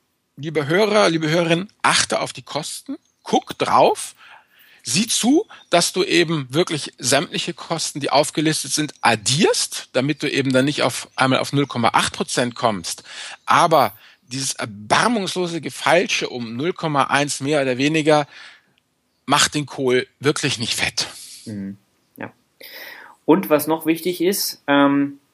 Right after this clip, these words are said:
Speaker 2: es muss sparplanfähig sein, weil letztendlich wollen wir alle monatlich da investieren. Und wenn ich das nicht in den Sparplan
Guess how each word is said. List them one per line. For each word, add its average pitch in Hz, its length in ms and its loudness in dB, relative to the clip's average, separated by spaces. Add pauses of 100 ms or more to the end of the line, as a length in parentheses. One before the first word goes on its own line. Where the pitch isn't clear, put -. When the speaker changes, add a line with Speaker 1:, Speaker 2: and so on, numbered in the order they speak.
Speaker 2:
es 131 160 -2
muss 180 380 0
sparplanfähig 123 920 0
sein, 95 300 -4
weil 107 360 -4
letztendlich 120 540 -6
wollen 123 180 0
wir 113 140 4
alle 123 120 2
monatlich 131 540 0
da 123 140 4
investieren. 131 800 0 (340)
Und 117 200 0
wenn 127 280 2
ich 127 220 -8
das 135 220 0
nicht 143 160 0
in 127 80 2
den 120 120 2
Sparplan 117 720 0